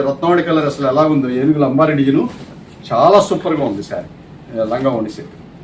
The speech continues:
ఇదిగోండి, ఇదంతా కూడా చూసారా, మీకు అబ్జర్వ్ చేశారంటే మొత్తం క్రష్ ఇది. మీకు అన్నీ కూడా చాలా కాస్ట్లీ ఐటమ్స్ అండి. ఇవన్నీ మీకు పన్నెండు వందలు, పదమూడు వందల రూపాయలు అమ్మే లంగా ఓణి సెట్స్. మామూలుగా జనరల్గా వచ్చేది కాదు. ఇదిగోండి, దీనికి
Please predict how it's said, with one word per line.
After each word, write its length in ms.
ఇదిగోండి, 320
ఇదంతా 340
కూడా 200
చూసారా, 300
మీకు 200
అబ్జర్వ్ 300
చేశారంటే 380
మొత్తం 260
క్రష్ 380
ఇది. 140
మీకు 240
అన్నీ 320
కూడా 160
చాలా 320
కాస్ట్లీ 340
ఐటమ్స్ 280
అండి. 180
ఇవన్నీ 320
మీకు 200
పన్నెండు 300
వందలు, 240
పదమూడు 240
వందల 200
రూపాయలు 280
అమ్మే 200
లంగా 200
ఓణి 180
సెట్స్. 220
మామూలుగా 460
జనరల్గా 380
వచ్చేది 260
కాదు. 180
ఇదిగోండి, 360
దీనికి 220